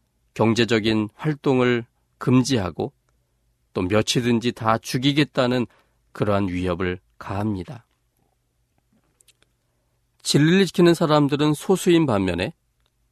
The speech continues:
대다수의 사람들이 반대편에 서서 그들을 향하여 공격하고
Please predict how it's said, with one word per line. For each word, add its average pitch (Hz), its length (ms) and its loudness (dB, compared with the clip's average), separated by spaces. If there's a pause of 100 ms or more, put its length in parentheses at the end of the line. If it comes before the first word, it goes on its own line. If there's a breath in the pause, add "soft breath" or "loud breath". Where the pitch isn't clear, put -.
(220)
대다수의 127 720 2
사람들이 127 640 2
반대편에 123 680 0
서서 95 360 -8 (760)
그들을 107 360 2
향하여 92 600 2
공격하고 110 800 0